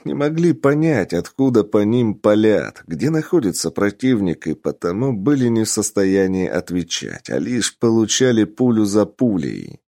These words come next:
Несколько секунд, и вот уже последний из них рухнул на бетонный пол. А через несколько секунд входная секция захлопнулась, отделяя арену от коммуникационного тоннеля.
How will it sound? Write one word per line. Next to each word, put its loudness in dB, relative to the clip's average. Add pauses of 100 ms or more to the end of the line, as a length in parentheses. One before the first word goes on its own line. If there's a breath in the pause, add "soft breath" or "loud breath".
(380)
Несколько 0
секунд, -2
и 2
вот 4
уже 2
последний 0
из -4
них -2
рухнул 0
на 0
бетонный -2
пол. -10 (160)
А -6
через -2
несколько 0
секунд -2
входная 0
секция 0
захлопнулась, -2
отделяя 2
арену 0
от -6
коммуникационного -2
тоннеля. -6